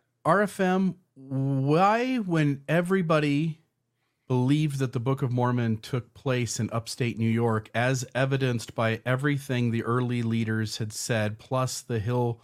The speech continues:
Cumorah itself, was there a need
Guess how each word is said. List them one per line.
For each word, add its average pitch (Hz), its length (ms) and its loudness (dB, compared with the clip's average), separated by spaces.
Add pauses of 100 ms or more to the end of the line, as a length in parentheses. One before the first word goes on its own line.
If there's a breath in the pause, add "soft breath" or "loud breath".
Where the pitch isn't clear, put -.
(320)
Cumorah 120 440 2
itself, 123 640 0
was 120 180 2
there 131 200 2
a 127 100 2
need 165 560 0